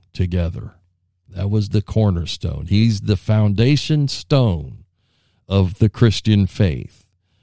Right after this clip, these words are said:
and joins God's two, uh, children, so to speak, the Jew and Gentile, together.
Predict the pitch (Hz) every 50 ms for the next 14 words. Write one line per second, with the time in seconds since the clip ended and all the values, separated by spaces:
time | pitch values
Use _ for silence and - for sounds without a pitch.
0 | _ _ - 87 95 98 85 82 95 95 90 90 90 87 80 87 87 87 - 101
1 | 90 95 92 92 90 - - - - - 120 120 113 110 107 104 101 - _ _
2 | _ _ _ _ _ _ _ _ _ _ _ _ _ _ _ - 87 85 85 90
3 | 87 - - 90 _ 123 _ _ _ _ _ _ _ _ _ _ _ _ _ _
4 | _ _ _ _ _ _ _ _ _ _ _ _ _ _ _ _ _ _ - -
5 | - 131 117 104 90 76 76 76 82 95 107 113 123 - _ - - - 87 82
6 | 80 82 - - 95 90 87 - 85 92 90 90 90 90 92 95 92 82 82 80
7 | 87 82 - - 85 80 82 82 82 - - 85 82 98 95 90 78 67 -